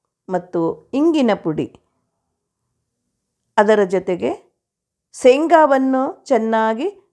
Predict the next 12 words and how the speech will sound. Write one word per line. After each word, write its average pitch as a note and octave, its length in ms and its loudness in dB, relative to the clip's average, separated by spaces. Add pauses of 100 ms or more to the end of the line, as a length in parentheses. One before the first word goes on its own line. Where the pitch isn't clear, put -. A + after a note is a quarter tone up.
(140)
ಹುರಿದು B3 460 -4 (520)
ಅದನ್ನು F3 380 0
ಪುಡಿ E3+ 240 0
ಮಾಡಿ D#3 200 -2 (180)
ಇಟ್ಟುಕೊಂಡಿರುವಂಥದ್ದು C#3 1040 -4 (440)
ಒಂದು E3 320 2
ಬಟ್ಟಲು. - 360 -6 (1300)
ಹುಣಸೆ G#4+ 440 2
ಹಣ್ಣನ್ನು F3 440 -2 (340)
ಅರ್ಧ F#4 220 0 (100)
ಗಂಟೆ B3+ 300 0
ಅಥವಾ A3 200 -2